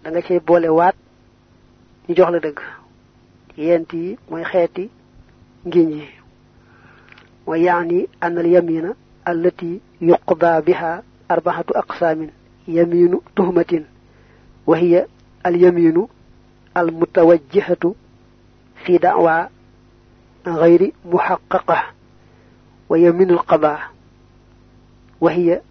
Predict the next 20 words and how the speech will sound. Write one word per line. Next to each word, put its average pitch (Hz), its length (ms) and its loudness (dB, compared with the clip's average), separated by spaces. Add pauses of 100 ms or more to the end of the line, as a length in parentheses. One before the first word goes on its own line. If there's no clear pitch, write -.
(800)
al 170 120 -2
mutawajjihatu 170 960 0 (300)
ala 170 260 -2
man 175 220 -4
iddaha 175 840 -4 (220)
ala 175 260 -2
mayyitin 175 480 0 (220)
aw 170 140 0
ghaibin 175 480 0 (220)
aw 170 160 2
man 170 180 -4
fi - 180 -6
hukmihima. 170 640 -2 (1120)
Wa 165 100 2
yaminu 180 520 4 (100)
munkirin. 175 680 0 (1040)
Wa 165 100 2
hiya 180 220 2
allati 180 540 -2 (200)
takunu 170 500 0